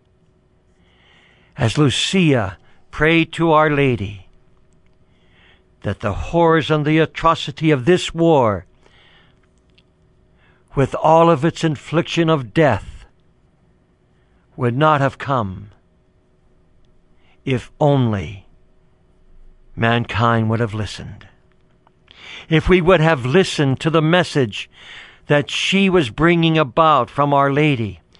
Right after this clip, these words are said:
if we would have listened to the beauty of the love and the weapon that would bring about peace to the world. But once again,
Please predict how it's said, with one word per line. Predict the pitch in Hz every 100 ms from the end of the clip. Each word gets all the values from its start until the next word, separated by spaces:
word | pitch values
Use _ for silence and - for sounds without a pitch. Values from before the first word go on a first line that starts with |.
| - - -
if | 165 147
we | 185 185
would | 190 156
have | 165 123
listened | 135 185 - 139 110 - - -
to | -
the | 156 139
beauty | 113 185 190 170
of | 127
the | 139
love | 123 135 175 170 131 - - - - _ -
and | 135 139
the | 143
weapon | 139 190 - 143 110 87 - _ 151
that | 139
would | 156 104
bring | 175 170
about | 147 165 156 -
peace | - 190 143 - - - _ - -
to | 175
the | 165
world. | 147 160 151 120 98 85 - - _ _ _ _ _ _ _ _
But | - 113
once | 147 165 170
again, | 135 143 156 147 113 90